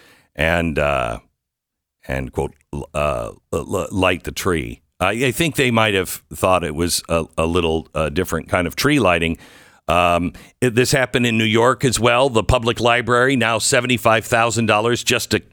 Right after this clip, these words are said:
just to clean up after the vandalism of the, uh, the, uh, protesters, which is, you know, no big deal. Hey, the Prime Minister of Ireland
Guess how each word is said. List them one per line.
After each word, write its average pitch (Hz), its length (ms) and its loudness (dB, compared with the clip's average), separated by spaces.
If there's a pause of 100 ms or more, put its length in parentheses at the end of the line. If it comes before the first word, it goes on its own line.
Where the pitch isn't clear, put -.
(380)
just 117 240 -2
to 107 60 -2
clean 120 340 2
up 117 340 -2
after 107 300 0
the 98 100 -2
vandalism 110 800 2
of 95 420 2
the, 90 320 0
uh, 85 160 0 (720)
the, 87 460 2
uh, 76 260 0 (380)
protesters, 110 640 0
which 104 200 0
is, 104 260 -4
you 127 80 2
know, 98 100 2
no 98 140 2
big 90 220 -2
deal. 78 180 -2 (300)
Hey, 220 160 2
the 196 100 2
Prime 233 460 2
Minister 190 640 2
of 120 440 4 (120)
Ireland 127 720 0